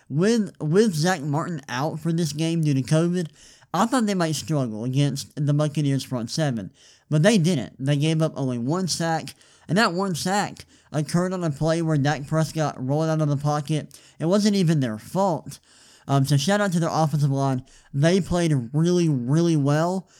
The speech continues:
Um, in, in, in the Cowboys' passing game was excellent. Amari Cooper and CeeDee Lamb both had over a hundred yards receiving,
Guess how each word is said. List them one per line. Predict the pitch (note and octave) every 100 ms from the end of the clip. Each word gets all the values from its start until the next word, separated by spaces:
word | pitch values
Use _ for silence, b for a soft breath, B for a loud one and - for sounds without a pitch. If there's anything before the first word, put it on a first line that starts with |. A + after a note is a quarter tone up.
| b
Um, | - D3 D3 C#3+ C3 C3+ C3+ - _ _ -
in, | E3+ E3 D#3+
in, | E3+ E3 D3 - - - - G2+
in | E3 D#3 D3 -
the | D3+ C#3+ C#3+ C#3+ C#3 C3+
Cowboys' | - E3+ A3 G3 C#3
passing | A2+ D#3 E3+ D#3 D3
game | A#2+ A2+ G#2+ - b b b
was | B2 A#2+ A#2 - _
excellent. | F3 D#3+ D#3 C3 G2+ D2 - b b b
Amari | - D#3+ F#3+ G3+
Cooper | - G3 E3 F3
and | - E3
CeeDee | D3 F3 E3+
Lamb | D#3+ D#3 D3
both | A#2+ D3+ E3+
had | F3 E3 -
over | D#3+ D3+ D3+
a |
hundred | B2+ D3 C#3+ D3
yards | C3 A#2 G#2
receiving, | A2 - E3 E3 D#3+